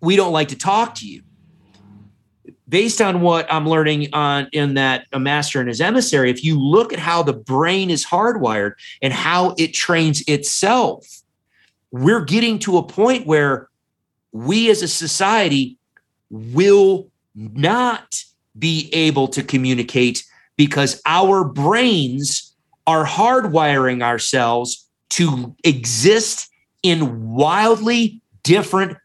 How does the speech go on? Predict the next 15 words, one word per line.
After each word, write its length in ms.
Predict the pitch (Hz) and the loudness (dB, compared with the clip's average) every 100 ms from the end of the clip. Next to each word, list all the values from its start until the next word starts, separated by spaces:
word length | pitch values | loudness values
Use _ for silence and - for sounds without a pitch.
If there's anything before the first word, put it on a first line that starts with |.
| _ - | _ -10
planes 680 | - 175 175 175 160 - _ | -2 2 2 2 -2 -8 _
of 140 | 160 151 | -4 -2
existence. 760 | 143 - 175 - 113 - - - _ - | -2 0 -2 -2 -8 -8 -12 -14 _ -4
How, 440 | 151 143 131 - _ _ _ - | 0 2 2 -2 _ _ _ -12
how 460 | - 156 143 127 - _ _ _ _ | -2 0 2 0 -6 _ _ _ _
somebody 640 | - - - 208 226 233 220 | -10 -4 0 0 0 0 0
on 140 | 214 | 0
the 80 | 196 | -2
le-, 140 | 185 | -2
how 260 | - 175 160 | -2 0 0
an 120 | 143 160 | -2 -4
animal 400 | 214 247 254 220 | -2 0 0 0
activist, 840 | 185 185 190 - 202 - - - | -2 -4 -6 -12 -12 -10 -12 -6
and 100 | 139 | -2
I've 220 | 151 202 | 0 0